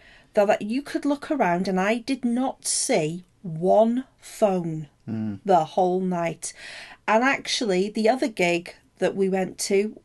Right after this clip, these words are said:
Speaker 1: the same deal, "Please don't take any photos," that people actually took notice of.
Speaker 2: Mm-hmm.
Speaker 1: Tom Waits in Edinburgh.
Speaker 2: Yeah.
Speaker 1: There was n-,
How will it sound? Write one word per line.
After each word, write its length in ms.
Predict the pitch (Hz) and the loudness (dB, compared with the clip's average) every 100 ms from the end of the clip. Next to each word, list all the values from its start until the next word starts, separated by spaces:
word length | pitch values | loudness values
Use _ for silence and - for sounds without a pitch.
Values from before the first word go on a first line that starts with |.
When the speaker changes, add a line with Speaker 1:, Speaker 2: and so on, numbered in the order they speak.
| _ _ - | _ _ -2
Speaker 1:
the 100 | 208 | -2
same 460 | - 247 254 269 254 | 0 0 2 2 4
deal, 520 | 226 185 185 226 247 - | 4 4 4 2 -2 -12
"Please 260 | - 254 247 | -4 -2 0
don't 160 | 247 | -4
take 240 | 247 226 226 | -4 -6 -2
any 140 | 220 | -2
photos," 600 | - 190 175 175 180 190 | 0 0 0 0 -2 -2
that 140 | - - | -6 -4
people 320 | 220 220 208 | -4 -2 -2
actually 500 | 202 - - 233 220 | -2 -2 -8 -6 -6
took 300 | - 226 - | -6 -12 -6
notice 560 | 208 175 180 - 185 156 | -4 -4 -6 -10 -6 0
of. 280 | 165 247 - | 2 2 0
Speaker 2:
Mm-hmm. 240 | 107 165 214 - - _ _ _ - | -4 -4 -6 -12 -20 _ _ _ -10
Speaker 1:
Tom 300 | - 262 233 | 0 2 2
Waits 380 | 208 175 - - | 2 0 -4 -4
in 120 | 185 | -2
Edinburgh. 540 | 185 185 175 165 156 - 131 | -2 -4 -6 -4 -6 -6 -6
Speaker 2:
Yeah. 200 | 113 104 _ - | -4 -6 _ 0
Speaker 1:
There 100 | 220 | 2
was 160 | 190 214 | 2 0
n-, 180 | 214 | -2